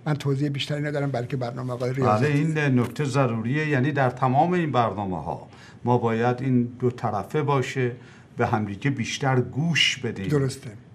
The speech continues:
Speaker 2: گوش بدیم، فقط حرف نزنیم، بعد تعمق کنیم، سعی کنیم همدیگر رو نخواهیم ضایع کنیم، بلکه از هم یاد بگیریم، چون این یک ساعت و یک ساعت و نیم هم تموم می‌شه،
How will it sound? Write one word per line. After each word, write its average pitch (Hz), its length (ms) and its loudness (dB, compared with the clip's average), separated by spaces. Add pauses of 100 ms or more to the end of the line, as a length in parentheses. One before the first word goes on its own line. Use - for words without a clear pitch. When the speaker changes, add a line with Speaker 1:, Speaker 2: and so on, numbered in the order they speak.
Speaker 2:
گوش 175 400 2
بدیم، - 460 -12
فقط 117 320 -2
حرف 131 480 4
نزنیم، 117 640 -2 (300)
بعد 123 220 6
تعمق 120 640 0
کنیم، 110 440 -2
سعی 139 320 0
کنیم 135 340 -4
همدیگر 120 720 -2
رو 143 180 -4
نخواهیم 131 480 -4
ضایع 107 460 -6
کنیم، 101 500 -10 (500)
بلکه 160 580 2
از 123 200 -4
هم 147 380 -2
یاد 147 420 2 (120)
بگیریم، 85 600 -8
چون 147 380 -2 (240)
این 185 120 2
یک 156 320 0
ساعت 127 440 0
و - 20 0
یک 123 140 0
ساعت 104 360 -6
و 104 60 -6
نیم 117 180 -2
هم 127 120 0
تموم 123 440 -2
می‌شه، 110 480 -4